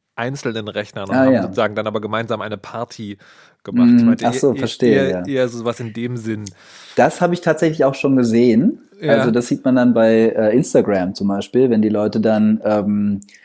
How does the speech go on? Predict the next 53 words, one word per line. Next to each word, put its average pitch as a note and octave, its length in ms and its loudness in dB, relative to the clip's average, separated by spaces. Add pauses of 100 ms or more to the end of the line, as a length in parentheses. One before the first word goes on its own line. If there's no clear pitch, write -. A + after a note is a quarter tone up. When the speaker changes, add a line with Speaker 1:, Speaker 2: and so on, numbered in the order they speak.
(220)
Speaker 2:
so G#2 500 0 (460)
sich - 240 -6
selbst A2 220 -2
fotografieren, G#2+ 600 -2
wie G#2 80 -2
sie G#2 140 -4
gerade G#2 320 -2
vorm G#2 280 -4
Computer A2 420 -2
sitzen G#2+ 340 -4
und G2+ 220 -6
sind G#2+ 140 -4
noch G#2 140 -4
fünf A2+ 220 0
andere A2 260 0
Leute, G2 600 -6
ähm, G2 480 -4 (200)
auf - 180 -10
dem G2+ 140 -4
Bildschirm G2 360 -6
zu G2+ 120 -10
sehen. G#2 440 -4 (120)
Also G2 200 -8
die G#2 100 -6
feiern G#2+ 260 -4
Speaker 1:
Mhm. A2 40 0
Speaker 2:
das G#2+ 120 -2
schon G#2 220 -4
so G#2 80 -8
ein G2+ 80 -6
bisschen G2+ 320 -6
zusammen F#2+ 380 -6
ab. E2+ 220 -10
Und G2 200 -8 (380)
ich - 60 -20
glaub, - 160 -4
ein G2+ 200 -2
User A2 240 0
hat G#2+ 160 -4
mir G#2 140 -4
auch G#2+ 140 -8
geschrieben, G#2 600 -6 (880)
dass G#2 220 -12
er, G2 340 -4
ähm, G2 520 -8
irgendwie G#3 240 -8
Geburtstag - 460 -10
hatte G2+ 260 -8
und, G2+ 340 -8
äh, G2 160 -10
das G2 260 -14
echt, - 340 -16
äh, G2 420 -12